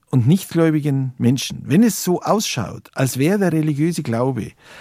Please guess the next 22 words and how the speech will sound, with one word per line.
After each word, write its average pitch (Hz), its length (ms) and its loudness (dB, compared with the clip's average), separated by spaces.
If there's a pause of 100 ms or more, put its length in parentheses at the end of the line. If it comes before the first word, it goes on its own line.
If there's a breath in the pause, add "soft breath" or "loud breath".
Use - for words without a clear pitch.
(140 loud breath)
so 147 120 -2
irgendwie 190 460 2
ein 143 180 2
ganzheitliches 170 840 2
Gebilde, 156 500 0
das 120 220 -4
man 160 140 2
sozusagen 160 440 0
als 156 200 0
Ganzes 175 420 2
einkauft 143 800 -2
oder 190 340 0 (280)
als 143 160 0
Ganzes 175 320 2
eben 147 240 2
nicht - 320 2
einkauft, - 720 -10 (640 loud breath)
dann 143 140 2
gibt's 220 260 2
eigentlich 170 380 2
keine 151 320 2
richtige 131 800 -2